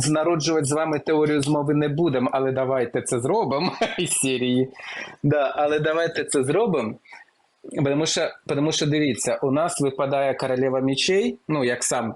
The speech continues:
ем, сама війна, сам конфлікт, саме озброєння, і нам нужно третє мнення, ієрофант,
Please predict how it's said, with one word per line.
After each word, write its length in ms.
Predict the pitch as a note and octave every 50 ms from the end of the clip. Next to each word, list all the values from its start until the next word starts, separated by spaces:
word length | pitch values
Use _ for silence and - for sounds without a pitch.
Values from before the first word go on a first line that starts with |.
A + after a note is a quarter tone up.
| - -
ем, 520 | C#3 C3+ B2 A#2+ A#2+ A#2+ A#2 A2+ A2+ A#2
сама 320 | - - D3+ C#3 C3+ B2 A2+
війна, 280 | A#2 B2+ C3 C#3+ C3
сам 260 | B2+ - C3+ A#2+ A#2+
конфлікт, 480 | A#2 - B2+ A#2+ - - C#3 C#3 C3 C3
саме 320 | - - B2+ B2 B2+ B2
озброєння, 840 | A#2+ A#2+ A2 B2 A#2+ C3+ F3+ A3 A3+ G#3 D#3+ B2 A#2 A#2 A2+ - - _
і 220 | D#3 D#3 D3 C3+ -
нам 260 | C#3 C#3+ C#3+ C#3 C3
нужно 340 | C3 D3+ F#3 G3 D#3+ D#3 C3+
третє 460 | B2 - B2 C#3 C#3+ C#3 - D3 C#3
мнення, 480 | C3+ C3+ C3+ C#3 C3 A#2 A2 G2+ G2+ F#2+ -
ієрофант, 600 | C3+ B2+ B2+ B2+ C3+ C3 - - B2 G#2+ G2+